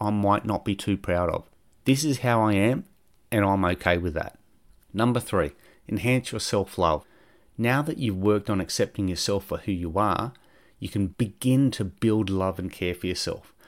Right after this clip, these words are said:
Make it a goal to extend yourself kindness, tolerance, generosity, and compassion. To boost self-love,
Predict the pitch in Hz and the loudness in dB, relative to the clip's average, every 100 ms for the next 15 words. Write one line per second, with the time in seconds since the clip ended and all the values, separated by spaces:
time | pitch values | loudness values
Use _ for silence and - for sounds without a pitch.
0 | - - - 101 127 151 147 101 98 104 | -20 -16 -4 -2 0 2 0 2 4 4
1 | 120 - 101 - - 101 117 110 101 101 | 2 -2 -4 -4 -2 0 0 0 -2 -2
2 | 92 - - - - - 98 123 151 165 | -4 -6 -20 -16 -10 -2 0 0 0 -4
3 | - - _ _ _ - 98 104 120 151 | -8 -10 _ _ _ -6 0 2 2 0
4 | - - - 113 104 101 101 - 107 107 | -4 -8 -2 0 2 4 2 0 -2 -4
5 | - 101 101 98 92 - 90 - - - | -2 -2 0 -2 -8 -6 -6 -6 -10 -12
6 | _ _ _ _ _ - 98 - 123 143 | _ _ _ _ _ -4 -2 6 8 8
7 | - 113 98 - 95 82 | 4 2 0 0 2 2